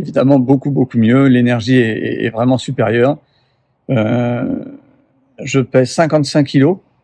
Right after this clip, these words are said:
au lieu de soixante-dix. La dernière fois, j'étais descendu à quarante-neuf, donc ça va un peu mieux. Et, euh, le plus terrible, c'est que j'ai une sonde urinaire, donc une sonde qui rentre dans le, dans l'urètre, qui est très douloureuse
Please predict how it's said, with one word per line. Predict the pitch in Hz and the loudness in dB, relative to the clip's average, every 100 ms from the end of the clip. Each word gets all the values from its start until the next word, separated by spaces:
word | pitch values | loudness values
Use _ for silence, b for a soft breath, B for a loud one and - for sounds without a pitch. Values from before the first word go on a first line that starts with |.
| - | -4
au | 135 | 0
lieu | 127 123 | 2 2
de | 117 | 0
soixante-dix. | 123 - 127 131 127 123 190 - | -2 -2 0 0 0 0 -4 -2
La | 127 | -2
dernière | 123 127 123 | 0 0 0
fois, | 147 | -2
j'étais | 123 117 | -2 -2
descendu | 123 110 120 117 | -2 -2 -2 -2
à | 113 | -2
quarante-neuf, | 127 117 117 143 202 | -2 -4 -2 -4 -2
donc | 139 123 | -4 -2
ça | 123 | -2
va | 117 - | -2 -2
un | 135 | -2
peu | 135 | 2
mieux. | 123 127 - _ _ b b b b _ - | 2 0 -4 _ _ b b b b _ -2
Et, | 120 117 117 | 2 2 2
euh, | 113 113 117 113 113 113 - - _ _ _ _ _ - | 0 0 -2 -2 -2 -4 -6 -14 _ _ _ _ _ 0
le | 135 | 0
plus | 127 147 | 2 0
terrible, | 160 151 175 | 2 2 2
c'est | - | 0
que | 135 | 0
j'ai | 135 | 2
une | 135 | 2
sonde | - 160 | 0 0
urinaire, | 143 139 131 180 196 | 4 4 4 2 -2
donc | 135 127 131 | -2 0 0
une | 120 | 0
sonde | - 156 | 0 -2
qui | 143 127 | 0 -2
rentre | 123 139 127 | 0 0 -2
dans | 120 | -2
le, | 113 104 107 | 0 0 0
dans | 120 | 0
l'urètre, | 123 123 127 - - _ _ _ _ _ | 2 2 0 -2 -8 _ _ _ _ _
qui | 131 | -4
est | 123 | -4
très | - 180 175 | -2 0 0
douloureuse | 156 151 135 131 160 180 | 0 0 2 2 0 -4